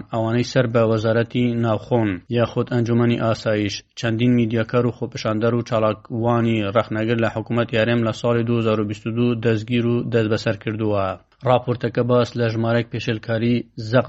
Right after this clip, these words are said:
دەکات کە لە ساڵی دوو هەزار و بیست و دوودا لە هەرێمی کوردستان لە دژی ئازادی ڕادەربڕین و ئازادی سیاسی و میدیای ئەنجام دراون.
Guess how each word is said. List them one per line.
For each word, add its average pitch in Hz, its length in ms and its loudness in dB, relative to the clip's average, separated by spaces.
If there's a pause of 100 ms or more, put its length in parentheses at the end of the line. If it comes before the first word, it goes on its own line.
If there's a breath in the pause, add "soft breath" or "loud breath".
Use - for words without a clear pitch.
دەکات 110 300 0
کە 117 140 -4
لە 107 120 -4
ساڵی 120 260 0
دوو 117 120 0
هەزار 110 180 2
و 107 80 -2
بیست - 160 -10
و 117 40 -4
دوودا 117 360 4
لە 110 100 4
هەرێمی 113 320 0
کوردستان 127 500 2 (500 loud breath)
لە 123 160 0
دژی 120 280 2
ئازادی 117 420 2
ڕادەربڕین 113 520 2
و 120 120 -2
ئازادی 113 440 0
سیاسی 117 360 -2
و 117 140 2
میدیای 117 380 2
ئەنجام 113 320 2
دراون. 104 640 -2